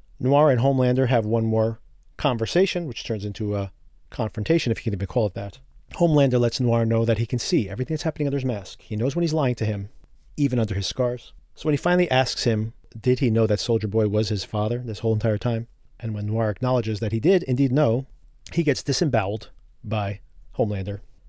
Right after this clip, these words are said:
But I have a feeling, given the damage that he has already taken in the past, this is not actually gonna kill Noir. I think Noir will come back in some version. And they're obviously keeping the door open here. They could kill him off. They could not, depending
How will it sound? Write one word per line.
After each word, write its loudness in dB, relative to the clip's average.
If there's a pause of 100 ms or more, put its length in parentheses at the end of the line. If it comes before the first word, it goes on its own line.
But 4
I 4
have 4
a 4
feeling, -2 (480)
given 0
the -2
damage 0
that 0
he 0
has -2
already 2
taken 0
in 0
the -2
past, -4 (360)
this -4
is 2
not 4
actually -2
gonna 0
kill 0
Noir. -4 (100)
I -6
think -8
Noir 2
will 0
come -4
back 0
in -4
some -4
version. -6 (380)
And -2
they're 10
obviously 6
keeping 2
the 4
door 4
open 0
here. -6 (340)
They 0
could 0
kill 6
him 0
off. -6 (300)
They -2
could -2
not, -2 (120)
depending -2